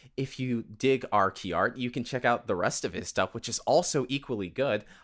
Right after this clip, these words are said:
on his Squarespace at brennan hyphen french dot squarespace dot com. That is B R E, sorry, let me take that again. That is B R E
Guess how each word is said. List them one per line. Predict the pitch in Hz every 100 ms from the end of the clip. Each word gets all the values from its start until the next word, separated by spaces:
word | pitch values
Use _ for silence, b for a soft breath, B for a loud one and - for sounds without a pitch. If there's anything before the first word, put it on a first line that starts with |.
| b
on | 110 107
his | 104 98
Squarespace | - - - 139 139 139 104 92 - -
at | 101 - -
brennan | 120 123 127 110
hyphen | 127 123 127 104
french | - 117 95 - -
dot | 90
squarespace | - 107 95 - 95 87 -
dot | 87 -
com. | 120 107 76 82 B B B
That | 113 104
is | 95 95
B | - 117
R | 117 107
E, | - 117 - _ _ _ _ _ _ _ _
sorry, | - 82 82
let | 87
me | 90
take | 95 90
that | 98
again. | 98 80 139 - _ _ b b b
That | 120
is | 113 98
B | - 120
R | 135 135
E | 113 113 82 82